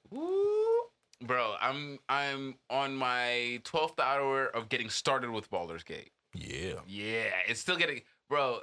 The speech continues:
Speaker 1: um, indulge in every aspect of it. There's really no reason not to because they really put a lot of,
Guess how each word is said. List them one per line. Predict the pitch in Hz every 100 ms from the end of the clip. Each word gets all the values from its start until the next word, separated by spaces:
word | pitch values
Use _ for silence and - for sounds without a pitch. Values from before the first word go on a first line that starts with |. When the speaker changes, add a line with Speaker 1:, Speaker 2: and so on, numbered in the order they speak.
| -
Speaker 1:
um, | 135 131 131 123 131 - _ _ _ _ _ _ _ -
indulge | 165 175 156 196 131
in | 117
every | 117 135 123
aspect | 95 127 - 95 90
of | 85
it. | 85
There's | 101 110
really | 123 104
no | 92
reason | 92 92 90
not | 82 92 -
to |
because | 78 - 92
they | 107
really | 98 107 98
put | - 98
a | 92
lot | 90 90
of, | 85